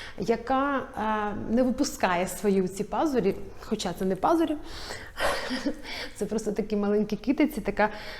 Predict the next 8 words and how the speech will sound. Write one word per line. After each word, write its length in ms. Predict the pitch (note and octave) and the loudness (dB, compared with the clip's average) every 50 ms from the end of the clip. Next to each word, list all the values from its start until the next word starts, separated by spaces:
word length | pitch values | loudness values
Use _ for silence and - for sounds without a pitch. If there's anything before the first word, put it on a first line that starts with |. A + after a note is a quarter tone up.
| - - | -10 -4
вона 220 | - G#3 G#3+ G3+ G3 | 0 2 2 4 2
оксамитова 760 | A3+ - - - G#3 G3+ G#3+ C4+ D#4+ D#4 D#4 A#3 G3+ F#3+ F#3 F#3 - | 0 -2 -2 0 2 4 6 6 4 4 4 2 0 0 -2 -2 -2
фіалка, 440 | G3 F3+ F3+ F3+ F3+ F3 - E3+ - - - - - - - - - - - | -2 0 0 0 0 -2 -4 -6 -8 -10 -12 -12 -12 -14 -14 -14 -12 -6 -4
але 220 | F#3+ G3 G3 - | -2 0 0 -2
тут 220 | F#3+ - - - | -2 -2 -4 -2
вона 240 | - D4+ D4+ D4 C#4 - G#3 - - - | 2 4 4 4 4 0 -4 -10 -4 -2
саме 420 | G#3+ G3 G3+ G3+ G3+ G3+ G3 - - - | 0 2 2 2 2 2 0 -2 -4 -8
акватична, 680 | G3+ - G#3 A3 A3 A3+ - G#3+ - - - G3 | -6 -4 -2 -2 -2 2 0 0 0 0 -2 -4